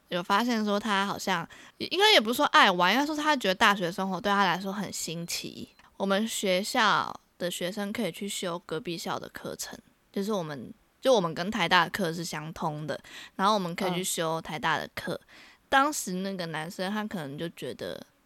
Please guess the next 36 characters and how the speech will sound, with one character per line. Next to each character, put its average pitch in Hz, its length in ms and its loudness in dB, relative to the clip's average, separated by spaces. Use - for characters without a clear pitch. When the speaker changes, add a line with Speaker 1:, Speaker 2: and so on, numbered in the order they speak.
Speaker 1:
呃， - 160 -14
很 - 200 -14
新 214 300 -4
鲜， 208 360 -2
很 233 180 -6
新 175 320 -8
奇 - 260 -8
吧， 180 280 0
Speaker 2:
嗯， - 20 -6
嗯， 170 60 -6
嗯。 170 120 -6
Speaker 1:
所 302 140 0
以 285 40 2
他 285 160 2
就 294 100 -2
选 180 300 0
了 143 120 -2
超 226 380 -2
他 220 100 -2
妈 208 160 0
多 185 260 -2
台 180 260 -6
大 143 180 4
的 101 120 -4
课， - 180 -8
我 131 80 -6
都 175 80 2
快 233 240 2
以 160 40 4
为 160 80 4
他 180 120 4
是 196 80 6
台 190 200 4
大 170 260 8
生 151 360 0
了。 170 200 2